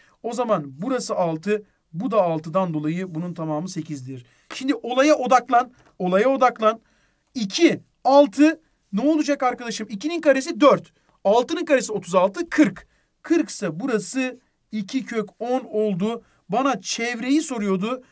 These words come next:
Dört tane iki kök on sana ne olur? Sekiz kök on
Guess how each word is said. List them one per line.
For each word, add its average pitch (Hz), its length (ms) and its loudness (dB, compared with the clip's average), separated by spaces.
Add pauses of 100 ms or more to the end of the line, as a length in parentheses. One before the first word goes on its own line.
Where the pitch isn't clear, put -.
(240)
Dört 330 360 0
tane 226 300 2
iki 190 260 -10
kök 180 280 -6
on 220 300 -4 (220)
sana 202 340 -4
ne 156 180 -6
olur? 196 400 -4 (300)
Sekiz 180 640 -8
kök 156 320 -6 (120)
on 202 320 -2